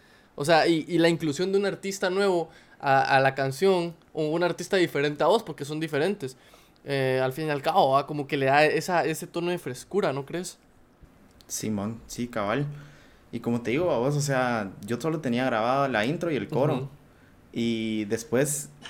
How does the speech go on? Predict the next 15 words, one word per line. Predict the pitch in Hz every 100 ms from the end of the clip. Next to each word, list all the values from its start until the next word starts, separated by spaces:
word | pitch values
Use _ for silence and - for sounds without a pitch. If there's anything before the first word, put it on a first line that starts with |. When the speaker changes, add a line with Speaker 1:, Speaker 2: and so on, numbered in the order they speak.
| -
Speaker 2:
eh, | 123 117 110
subí | 117 117
un | 123 139
TikTok | 135 139 175 -
y | 165 127
aquel | 107 120
me | 123
dijo | 120 123 139
como | 123
que | 107 95
démosle, | 113 143 123 107 - - - 104
grabémosla, | 104 90 143 160 120
¿va | 107
vos? | 131 127
Speaker 1:
Puta. | 131 131 127 123